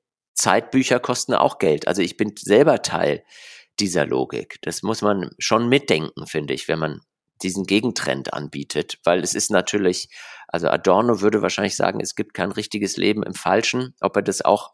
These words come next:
darauf anwenden würde, weiß ich nicht. Aber, äh, ich finde es wichtig, zumindest da die Debatte darüber auch zu führen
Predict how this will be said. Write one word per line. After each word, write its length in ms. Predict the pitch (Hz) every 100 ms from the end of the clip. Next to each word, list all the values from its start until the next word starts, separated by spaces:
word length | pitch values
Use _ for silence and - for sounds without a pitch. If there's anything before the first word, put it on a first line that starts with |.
| -
darauf 380 | 92 107 107 -
anwenden 420 | 104 101 92 90
würde, 260 | 95 92
weiß 240 | 80 87 -
ich 100 | 110
nicht. 340 | 110 120 - - - - - -
Aber, 520 | - 110 107 107 104 107
äh, 160 | 104
ich 140 | - -
finde 200 | 123 113
es 120 | 110
wichtig, 320 | 123 - 117
zumindest 400 | - 113 110 -
da 80 | 98
die 120 | 107
Debatte 440 | 101 98 92 - 101
darüber 680 | 90 - - 98 92 90
auch 120 | -
zu 140 | - -
führen 480 | - 95 80 98